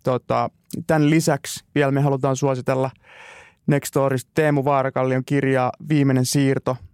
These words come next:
Ää, tää on tärkeä teos siitä, ää, tai tässä on koottu yhteen asiantuntijoita, mielenkiintoisia asiantuntijoita ja henkilöitä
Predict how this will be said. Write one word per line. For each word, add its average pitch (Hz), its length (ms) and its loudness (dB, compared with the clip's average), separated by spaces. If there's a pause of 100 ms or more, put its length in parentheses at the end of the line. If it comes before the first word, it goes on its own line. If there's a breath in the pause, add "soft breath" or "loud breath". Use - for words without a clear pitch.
(500)
Ää, 127 380 0
tää 139 100 0
on 135 60 0
tärkeä 135 400 0
teos 127 340 -2
siitä, 135 340 0 (440)
ää, 131 220 0
tai 127 180 0
tässä 131 180 -2
on 131 80 0 (600 loud breath)
koottu 156 400 0
yhteen 147 380 2
asiantuntijoita, 127 800 0
mielenkiintoisia 135 640 0
asiantuntijoita 135 680 -2
ja 139 60 0
henkilöitä 135 480 0